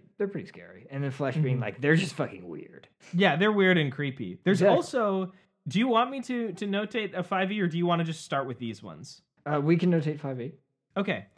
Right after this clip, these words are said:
Speaker 2: Uh, they also list, um,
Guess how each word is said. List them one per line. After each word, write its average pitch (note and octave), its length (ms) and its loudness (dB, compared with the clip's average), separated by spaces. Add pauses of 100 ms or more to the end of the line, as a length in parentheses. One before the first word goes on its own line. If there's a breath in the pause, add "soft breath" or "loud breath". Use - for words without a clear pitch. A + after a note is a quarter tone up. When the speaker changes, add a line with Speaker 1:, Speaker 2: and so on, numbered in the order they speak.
(420)
Speaker 2:
Uh, D#3+ 220 2
they E3+ 140 4
also F#3 280 2
list, G3 520 -4
um, D3+ 520 0